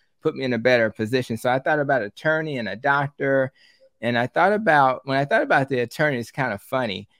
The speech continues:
I thought about, you know, am I a Perry Mason, Mason type? You know, am I gonna be able to get in front of people and, you know, debate their cases? And I just never thought that was me. Although ironically, I think I can do it now. And so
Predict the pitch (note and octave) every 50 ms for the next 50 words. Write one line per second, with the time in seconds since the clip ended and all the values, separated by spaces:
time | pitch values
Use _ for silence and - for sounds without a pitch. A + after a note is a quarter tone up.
0 | _ _ _ - A#2 - - D3+ D3+ D#3 D3+ C#3 - C#3+ C3+ C3+ A#2+ A#2+ A2+ -
1 | D3 C3+ B2+ A#2+ A2+ A2 - - - C#3 D3+ E3 D#3+ D#3 E3 D#3+ C#3+ C3 - -
2 | D#3+ D3 C#3+ C#3 C3+ C3 B2+ B2+ B2+ B2+ - - A#2+ A2+ - _ _ - - _
3 | - B2 C3 C3+ - - B2 A#2+ - D#3+ D3 A#2+ G2+ G#2+ - G#2+ A2 A2 G#2+ G#2+
4 | G#2+ G#2+ A#2 C3 C#3 D#3 D#3+ D#3+ D#3+ D#3 D#3 C#3+ C3 A2+ A2+ B2 C3+ C3 C3+ A#2+
5 | - - C#3+ C#3 B2+ C#3+ - - E3+ E3 C#3+ - C3+ B2+ B2 B2 - - - -
6 | - - _ _ - A#2+ A#2+ B2 A#2 A#2 A2+ - - C#3 B2+ A#2 A2+ A2 G#2+ A#2
7 | A2+ A#2+ C3+ C3+ C#3 C3+ - A#2+ A#2+ A2+ - - D3 D3 D3+ C#3 - C3 A2+ B2
8 | C3+ C3 C#3+ D3 - A#3+ G#3 - E3+ C#3+ D3 D#3 E3 F3 E3+ E3 D3+ C#3+ _ _
9 | - C#3+ C#3 C3 A#2+ G2 - _ _ _ _ _ _ _ - A#2 A#2 G2+ G#2+ A2+
10 | F#2+ G2+ A#2 B2 B2 A#2+ - G#2+ C3+ D3 C#3 C#3 B2+ - A2+ B2 A#2+ A#2 B2+ C3+
11 | C#3 C#3+ C#3+ C3 - C3 A#2 A#2 A2+ - B2+ A#2 G#2 G2+ G#2+ G#2 G2+ G#2+ G2 F2+
12 | D2 A2+ C3+ C3+ B2 F#2+ F#2 G#2 A#2 - - - - _ _ _ _ _ - B2
13 | B2+ C3+ C3+ - - E3 D3+ D3 D3 C#3+ C#3 C3 -